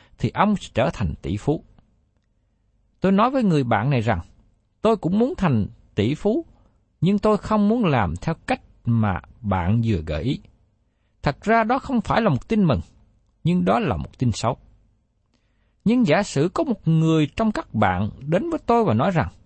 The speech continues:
"Có một người rất giàu có và người này muốn góp phần dâng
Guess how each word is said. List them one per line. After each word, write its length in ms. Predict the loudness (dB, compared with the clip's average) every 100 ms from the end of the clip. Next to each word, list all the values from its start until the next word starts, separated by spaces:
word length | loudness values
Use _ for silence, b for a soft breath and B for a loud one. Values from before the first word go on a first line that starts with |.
| _ _ _
"Có 120 | -4
một 120 | 0 2
người 240 | 4 2
rất 200 | 0 -6
giàu 360 | -2 2 0 0
có 300 | 0 2 0 -4
và 120 | 0
người 240 | 0 2 2
này 280 | 2 2
muốn 220 | 0 0 0
góp 180 | -2
phần 440 | -2 0 2 2 0
dâng 180 | -2